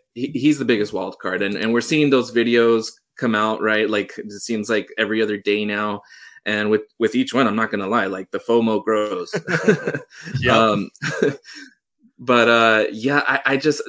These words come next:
Speaker 1: you know, the uncertainty there. Um, I, I haven't found myself with, with much Acuna yet, but so, I mean, the guy I've, I've kinda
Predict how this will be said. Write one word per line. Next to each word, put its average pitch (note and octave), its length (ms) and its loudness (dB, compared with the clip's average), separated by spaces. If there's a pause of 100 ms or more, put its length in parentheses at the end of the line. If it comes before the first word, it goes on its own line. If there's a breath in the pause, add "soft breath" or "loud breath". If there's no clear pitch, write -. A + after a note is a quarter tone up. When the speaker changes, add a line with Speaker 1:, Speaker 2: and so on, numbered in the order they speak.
(180)
Speaker 1:
you B2+ 100 0
know, A#2 200 0
the A#2 280 -2
uncertainty A2+ 540 -4
there. A#2 440 2
Um, F#2+ 280 -6 (1300 loud breath)
I, C3+ 200 0
I C#3+ 40 0
haven't D3 300 0
found C#3 180 2
myself C3 360 0
with, A#2+ 240 0 (100)
with A#2 240 -4 (240)
much A#2+ 240 -2
Acuna A#2+ 400 -2
yet, A#2 460 0
but - 120 -6
so, A#2+ 320 2
I B2+ 60 -2
mean, C#3 120 4
the C3+ 60 2
guy C3+ 480 4
I've, C3+ 300 0
I've A#2+ 180 -4
kinda A2+ 300 -2